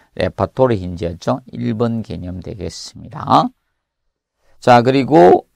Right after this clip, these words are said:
구 번 문제 보시면 창호 공사에 관한 설명, 사용되는 철물의 용도에 관한 설명으로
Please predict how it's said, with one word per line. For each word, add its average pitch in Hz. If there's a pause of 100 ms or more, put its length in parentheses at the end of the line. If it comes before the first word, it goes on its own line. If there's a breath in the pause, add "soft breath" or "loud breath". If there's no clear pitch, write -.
구 139
번 185
문제 139
보시면 104
창호 143
공사에 165
관한 107
설명, 95 (180)
사용되는 104
철물의 127
용도에 143
관한 98
설명으로 90